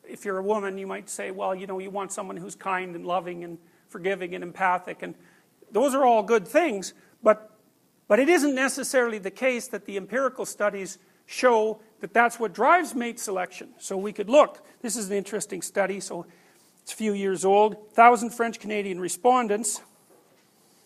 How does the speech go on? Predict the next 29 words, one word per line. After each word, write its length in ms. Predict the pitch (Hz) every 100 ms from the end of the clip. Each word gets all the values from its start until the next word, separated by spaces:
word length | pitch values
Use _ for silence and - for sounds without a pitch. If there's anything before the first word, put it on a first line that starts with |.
| _ _ _ - _ _ _ _ _ _ _ _ _ -
four 200 | 240 233
hundred 200 | 233 214
and 100 | 202
thirty-three 400 | 233 202 - 208
males 360 | 190 208 208
and 140 | 220 180
seven 280 | - 196 180
hundred 260 | 190 180
females. 560 | - 269 233 170 196 -
And 80 | 185
so 160 | 196
here, 320 | 165 240 240
here 160 | 208 220
are 80 | 208
the 80 | 180
variables. 600 | 240 302 262 170 151 - _ _ _ _
One 260 | 180 233 269
is 200 | 233 185
possession 680 | - 220 165 254 277 294 240
of 200 | 214 185
resources. 840 | 196 160 226 247 240 175 156 - - _
It's 100 | -
a 60 | 185
composite 580 | - 247 262 254 220
index 640 | 185 214 190 175 165 - - _ _ _
composed 380 | 180 208 220 190
of 100 | 180
occupational 760 | 220 208 208 214 214 - 196
prestige, 720 | 190 190 - - 277 262 233